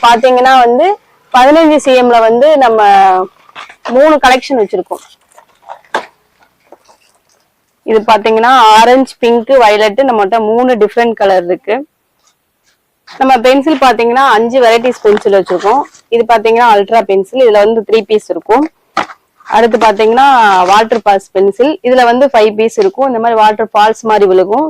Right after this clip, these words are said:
சு-, நல்லா சூப்பரா இருக்கும். அடுத்து நெக்ஸ்ட் பாத்தீங்கன்னா பாப்கார்ன் பென்சில், இது நல்லா பாப்கார்ன் மாதிரி அப்படியே விழுகும், நல்லா இருக்கும். இது பாத்தீங்கன்னா நவங்கரா பென்சில், இதுல வந்து ஃபைவ் பீஸ் இருக்கும், மல்டி கலர் நல்லா இருக்கும்.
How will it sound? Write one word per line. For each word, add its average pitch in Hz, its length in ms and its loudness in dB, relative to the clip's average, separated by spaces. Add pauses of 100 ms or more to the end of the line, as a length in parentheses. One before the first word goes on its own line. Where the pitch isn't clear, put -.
சு-, 220 280 -8
நல்லா 214 240 2
சூப்பரா 208 380 -2
இருக்கும். 196 300 -4 (1300)
அடுத்து 233 260 0 (160)
நெக்ஸ்ட் 233 340 -4
பாத்தீங்கன்னா 233 420 0 (380)
பாப்கார்ன் 214 460 0
பென்சில், 208 360 -2 (280)
இது 226 160 -2
நல்லா 226 180 0 (220)
பாப்கார்ன் 214 420 0
மாதிரி 214 160 0
அப்படியே 190 240 0
விழுகும், 180 380 -2
நல்லா 196 220 2
இருக்கும். 247 300 0 (600)
இது 262 160 0
பாத்தீங்கன்னா 262 440 0
நவங்கரா 254 360 2 (100)
பென்சில், 208 380 -2
இதுல 220 220 2
வந்து 233 200 -2
ஃபைவ் 208 240 0
பீஸ் 208 260 -2
இருக்கும், 269 360 -4
மல்டி 214 280 -2
கலர் 214 240 2
நல்லா 196 240 2
இருக்கும். 233 320 -2